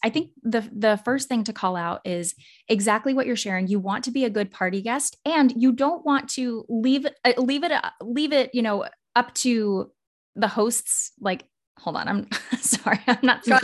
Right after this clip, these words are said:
Speaker 2: on this
Speaker 1: speaking English.
Speaker 2: analogy a bit, right?
Speaker 1: <laughs> You absolutely want to, sorry, I'm just gonna, like, come back to, um, the example that you just shared. So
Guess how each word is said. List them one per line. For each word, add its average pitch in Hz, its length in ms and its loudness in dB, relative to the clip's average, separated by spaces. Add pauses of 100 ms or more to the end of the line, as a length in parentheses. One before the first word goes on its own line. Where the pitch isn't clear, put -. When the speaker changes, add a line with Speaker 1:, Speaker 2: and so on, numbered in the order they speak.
Speaker 2:
on 220 100 2
this 220 140 2
Speaker 1:
speaking 208 160 4
English. 214 60 8
Speaker 2:
analogy 190 420 0
a 160 80 -6
bit, 160 180 -2
right? 494 1200 2
Speaker 1:
<laughs> - 80 -12 (520)
You 277 140 6
absolutely 269 640 2
want 214 300 -2
to, 208 480 -2 (200)
sorry, 180 220 0
I'm 196 140 -2
just 240 140 -8
gonna, 220 160 -4
like, 165 300 -6
come 185 220 -2
back 170 320 -2
to, 165 400 -2
um, 170 420 -6
the 170 340 2
example 170 300 -6
that 170 80 -4
you 170 80 -6
just 170 220 -6
shared. - 260 -6
So 185 320 0